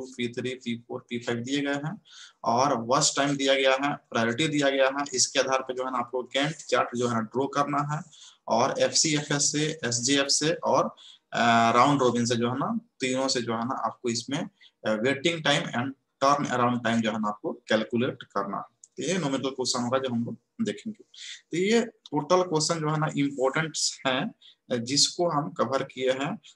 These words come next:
और इसका solution हम लोग complete, अ, करेंगे। ये आपका जो है ना, अ, क्वेश्चंस हो गए।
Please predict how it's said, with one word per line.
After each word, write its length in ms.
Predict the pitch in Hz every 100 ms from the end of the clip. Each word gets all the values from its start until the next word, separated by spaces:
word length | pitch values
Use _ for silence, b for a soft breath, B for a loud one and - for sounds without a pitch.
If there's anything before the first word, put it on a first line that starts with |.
| _ -
और 320 | 120 120 -
इसका 480 | 139 - 175 175 -
solution 460 | - - 123 123 147
हम 220 | 135 123
लोग 220 | 143 220
complete, 540 | - 120 120 147 - - 113
अ, 20 |
करेंगे। 540 | 107 117 104 104 104 107 _ _ _ _ _ _ _ - - -
ये 60 | 127
आपका 240 | 120 -
जो 120 | 127 131
है 100 | 143
ना, 80 | - -
अ, 180 | 110 113
क्वेश्चंस 520 | 117 104 - 101 -
हो 40 | 120
गए। 200 | _